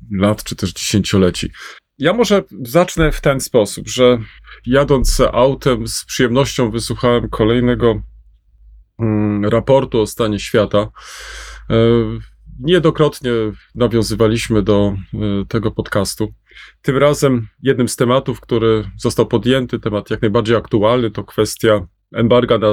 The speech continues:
zboże, czy też w ogóle produkty rolne, e, z Ukrainy, no i reakcje, e, w Unii Europejskiej, a przede wszystkim w tych państwach, które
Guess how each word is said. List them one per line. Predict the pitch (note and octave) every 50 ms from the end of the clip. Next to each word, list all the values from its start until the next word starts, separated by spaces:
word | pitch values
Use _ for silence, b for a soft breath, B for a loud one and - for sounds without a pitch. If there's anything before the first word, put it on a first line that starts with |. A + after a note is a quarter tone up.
| G#2 G2+ G#2+
zboże, | G2+ F#2 - - A#2 A#2+ B2+ A#2+ A2 A#2+ A#2 A2+ G#2+ - B B B B B B B
czy | - B2+
też | G#2 G2
w | G2 A#2+
ogóle | B2 C3+ D3+ D3+ B2 G#2
produkty | - - B2+ A#2+ D3+ D3 - - C#3 B2
rolne, | A#2 G#2+ G2+ G2 F#2 F#2
e, | F2+ E2+ - _ - - - G2 G2 G2+
z | F#2+ -
Ukrainy, | A2 - - - G2+ F#2+ A2+ C#3+ D3+
no | C3+ D3 D3
i | C#3+ A#2+ B2+ B2 B2+
reakcje, | B2 C3+ F2+ A#2+ C3 B2+ - - - - A#2+
e, | G#2 F#2+ B B B B B B B B B B B B B B B - A2+ A2 G#2 G2+ G2 G2 G#2 G#2+ G#2 G2+ G2+ -
w | -
Unii | C3+ C#3+ D3+ D3+
Europejskiej, | C#3 B2+ B2+ A#2+ A2+ - C3 B2 B2 B2+ B2+
a | A2
przede | - - A2+ A2+
wszystkim | A2 - B2 - - - -
w | _
tych | - B2 - -
państwach, | - A#2 A2 A2+ A2 - - A#2 G#2 -
które | - - - G#2+ G2+ G2+ G#2+ G#2 G2+